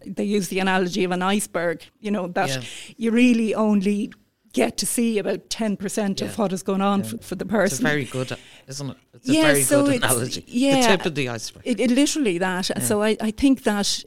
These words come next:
Speaker 1: and it comes back to just, again, what we were saying about kind of teaching and learning, that you know, first, from a student perspective, if we recognise that,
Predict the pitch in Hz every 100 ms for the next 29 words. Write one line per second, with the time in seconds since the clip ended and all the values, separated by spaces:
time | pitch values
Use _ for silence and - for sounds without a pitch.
0 | - 226 214 - 214 - 233 254 226 208
1 | 202 - 196 208 202 196 185 185 - 214
2 | 208 196 185 175 208 180 - 226 190 208
3 | 190 190 208 214 190 185 196 - - -
4 | - - _ _ - 220 202 185 - 202
5 | - 208 202 - - 226 196 - - 277
6 | 311 262 - - 208 208 226 170 - 190
7 | 190 185 202 226 190 185 185 175 175 -
8 | -